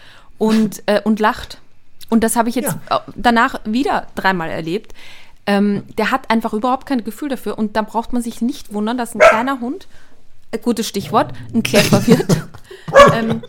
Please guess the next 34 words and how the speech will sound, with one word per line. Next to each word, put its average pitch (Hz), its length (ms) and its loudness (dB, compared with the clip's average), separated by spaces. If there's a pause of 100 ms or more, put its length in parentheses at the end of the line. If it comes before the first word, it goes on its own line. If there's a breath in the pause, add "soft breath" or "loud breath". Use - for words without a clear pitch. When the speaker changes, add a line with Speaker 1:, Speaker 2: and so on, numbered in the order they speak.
(140)
Speaker 1:
weil 214 200 4
genau 226 500 6
eben 233 220 2
das 202 260 0
dann, 233 400 0
äh, 208 260 -4
in, 214 120 -4
daraus 208 320 0
entsteht, 226 480 -4
ne? 190 100 -2
Dass 214 140 -4
der 214 120 -2
halt 202 160 -4
sagt, 208 240 -4
„Okay, - 180 -4
ich 226 120 -4
hab 214 180 -4
nie 247 240 4
Hilfe 262 280 0
bekommen, 196 400 -4
also 202 180 -4
muss 220 280 -4
ich's 175 140 -8
ja - 80 -6
irgendwie 160 300 -6
alleine 151 300 -4
klären 156 240 -8
und 160 180 -8
die, - 140 -14
mir 185 140 -4
die 170 120 -8
vom 151 200 -10
Leib 139 200 -10
halten.“ 156 340 -12